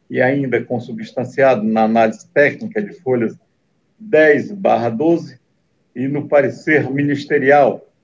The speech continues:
de folhas dezessete barra dezenove, concluo votando. Pelo conhecimento do presente pedido de revisão, por ser próprio e tempestivo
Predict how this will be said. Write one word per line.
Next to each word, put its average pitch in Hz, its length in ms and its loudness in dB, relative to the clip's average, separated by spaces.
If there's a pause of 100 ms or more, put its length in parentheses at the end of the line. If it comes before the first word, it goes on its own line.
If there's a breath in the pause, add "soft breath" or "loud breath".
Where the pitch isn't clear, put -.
(220)
de - 100 -10
folhas 123 680 -6
dezessete 139 960 0 (480)
barra 123 720 0
dezenove, 139 760 2
concluo 151 440 -6
votando. 123 500 -2 (680)
Pelo 202 260 4
conhecimento 175 720 2 (320)
do 107 120 -14
presente 123 480 -4
pedido 107 480 -6
de 95 80 -18
revisão, 131 640 0
por 127 180 -10
ser 107 200 -8
próprio 107 440 -2 (260)
e 185 140 8
tempestivo 175 840 -2